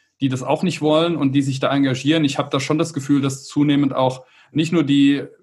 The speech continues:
Antisemiten immer lauter werden, sondern dass auch die Gegenbewegung, ähm, sich besser formiert. Und, äh, ich glaub, das ist das, was wir mitnehmen sollten als Aufgabe.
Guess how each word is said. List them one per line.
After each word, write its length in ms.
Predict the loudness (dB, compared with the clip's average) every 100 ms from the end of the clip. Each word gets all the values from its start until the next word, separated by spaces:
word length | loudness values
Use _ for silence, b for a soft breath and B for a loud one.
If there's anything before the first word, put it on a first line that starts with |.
| _ _ _
Antisemiten 920 | -2 0 2 4 4 4 2 2 2
immer 220 | 2 2
lauter 360 | 4 2 2 2
werden, 280 | 2 2 2
sondern 260 | 2 0
dass 160 | 0 -4
auch 160 | -6 -8
die 120 | 0
Gegenbewegung, 800 | 2 2 2 2 0 0 -2 -2
ähm, 240 | 0 0
sich 200 | -2 0
besser 260 | 0 0 0
formiert. 520 | 0 0 2 0 -2
Und, 380 | -4 -2 -2 -2
äh, 220 | 0 0 -4 B B B B
ich 160 | -8 2
glaub, 380 | 4 4 2 -2 -20 _ _ _ _ _ _ 0
das 240 | 0 2
ist 160 | -2 2
das, 220 | 0 0
was 100 | 0
wir 60 | 2
mitnehmen 420 | 2 2 0 2
sollten 360 | 2 2 0 -2
als 180 | -2 0
Aufgabe. 720 | -2 0 2 2 0 -6